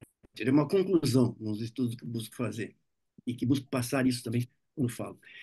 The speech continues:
que os grandes eixos de luta na África são semelhantes ao resto do mundo.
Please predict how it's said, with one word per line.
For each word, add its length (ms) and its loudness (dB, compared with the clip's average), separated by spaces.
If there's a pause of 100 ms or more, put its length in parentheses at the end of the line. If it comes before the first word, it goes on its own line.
(120)
que 80 2
os 80 2
grandes 440 8
eixos 320 6
de 120 4
luta 280 2
na 200 6
África 500 -8 (1400)
são 360 8
semelhantes 1000 8
ao 140 2
resto 380 0
do 140 4
mundo. 580 4